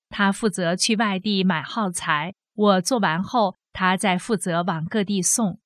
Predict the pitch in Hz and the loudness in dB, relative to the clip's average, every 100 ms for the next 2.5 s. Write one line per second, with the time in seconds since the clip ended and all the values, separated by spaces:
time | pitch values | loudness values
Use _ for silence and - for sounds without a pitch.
0 | _ _ _ - 220 214 202 170 - 220 | _ _ _ 2 4 6 4 4 4 4
1 | 208 - 180 156 - 233 180 151 165 202 | 2 0 -4 -4 -2 0 0 -2 -2 -2
2 | 160 - 190 170 180 | 0 -2 -2 -2 -6